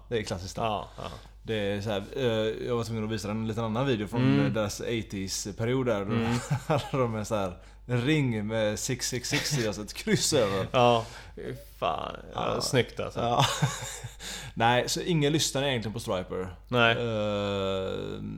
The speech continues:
Speaker 1: mest för att de tycker det är töntigt med
Speaker 2: Ja.
Speaker 1: kri-, kristendom och
Speaker 2: Ja.
Speaker 1: Personligen tycker jag inte att man ska blanda in,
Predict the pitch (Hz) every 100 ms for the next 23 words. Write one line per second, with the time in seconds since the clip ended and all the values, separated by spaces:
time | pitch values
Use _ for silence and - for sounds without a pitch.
0 | 107 110 113 120 110 - - - 92 -
1 | - - - 113 52 50 - - - -
2 | - 104 104 - - - - 120 107 110
3 | - 101 - 101 101 98 98 110 101 -
4 | - - - - - - - - - 123
5 | 113 98 135 123 - 139 147 101 92 95
6 | 101 101 101 151 139 139